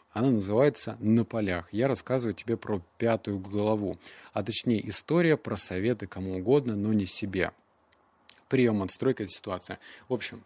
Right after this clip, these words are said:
убираю телефончик, никаких заметок, рассказываю.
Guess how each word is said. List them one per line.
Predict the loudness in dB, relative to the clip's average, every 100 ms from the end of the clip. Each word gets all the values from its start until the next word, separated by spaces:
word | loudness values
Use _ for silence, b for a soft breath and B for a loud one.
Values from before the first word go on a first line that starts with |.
| -8
убираю | -2 2 2
телефончик, | 2 -4 -8 -6 -6 -8 -8
никаких | -8 -6 -6 -4
заметок, | 0 0 -2 -6 -8
рассказываю. | -8 -6 -6 -6 -8